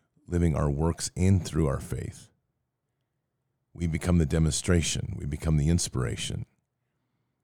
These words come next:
and we become a direction of how they find the way to him and through him.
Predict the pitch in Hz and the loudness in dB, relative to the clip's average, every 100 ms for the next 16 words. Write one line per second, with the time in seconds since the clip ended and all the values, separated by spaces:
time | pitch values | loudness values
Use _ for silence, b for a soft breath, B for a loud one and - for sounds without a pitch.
0 | _ _ _ - 82 82 73 - - 82 | _ _ _ -2 2 2 0 -2 2 2
1 | 76 - _ _ _ _ _ _ _ 85 | 2 -2 _ _ _ _ _ _ _ -8
2 | 73 78 78 90 - 82 71 - 78 76 | -4 -2 -2 -2 -2 -2 -2 -2 -2 -2
3 | 71 - 85 85 76 67 58 - - 76 | -4 -4 0 0 0 -4 -6 -8 -10 -12
4 | - _ _ - 95 73 80 73 69 - | -20 _ _ -6 -4 -2 -2 -2 -4 -6
5 | 65 64 - - | -6 -6 -8 -12